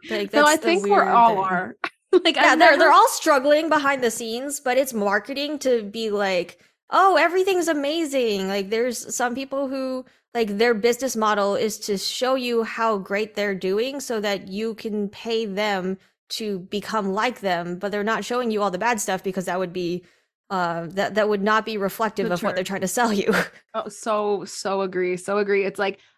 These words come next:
Speaker 2: "I made three hundred thousand this month." And then you're, it's just like, "Okay, but did you? And wha-, how are you doing?" <laughs>
Speaker 1: Yeah, what do you mean by made? Like, is that because you
Speaker 2: Right?
Speaker 1: signed a contract? And, like, how many people are working on this with you? Like, they don't tend to say how big their team is.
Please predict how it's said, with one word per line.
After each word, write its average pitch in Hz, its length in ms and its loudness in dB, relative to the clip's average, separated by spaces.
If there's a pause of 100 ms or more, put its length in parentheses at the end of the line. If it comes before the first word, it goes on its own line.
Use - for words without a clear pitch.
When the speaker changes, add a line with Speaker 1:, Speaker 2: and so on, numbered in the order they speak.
Speaker 2:
"I 415 160 6
made 427 260 2
three 415 100 4
hundred 427 280 0
thousand 415 400 4
this 403 200 0
month." 370 520 4
And 240 120 0
then 247 160 0
you're, 247 240 -2
it's 220 220 -4
just 240 160 -8
like, 214 220 0
"Okay, 294 340 0
but 240 240 -4
did 233 220 -6
you? 330 160 2
And 262 180 0
wha-, 240 180 4
how 269 140 4
are 294 120 2
you 294 120 0
doing?" 262 420 -2
<laughs> 311 280 0
Speaker 1:
Yeah, 247 100 4
what 262 140 6
do 330 60 2
you 466 60 4
mean 494 140 8
by 359 160 6
made? 202 540 2
Like, 220 240 2
is 247 100 4
that 294 240 4
because 330 220 2
you 392 60 6
Speaker 2:
Right? 392 80 6
Speaker 1:
signed 277 260 4
a 285 40 4
contract? 302 760 2
And, 247 280 0
like, 202 160 2
how 254 140 0
many 294 160 0
people 294 240 0
are 285 140 6
working 240 260 2
on 214 80 2
this 202 180 0
with 175 160 0
you? 185 200 0
Like, 180 160 0
they 208 80 2
don't 220 200 2
tend 208 180 -4
to 185 60 -2
say 175 240 0
how 180 140 0
big 175 180 -2
their 165 140 -4
team 311 300 -6
is. 285 400 -4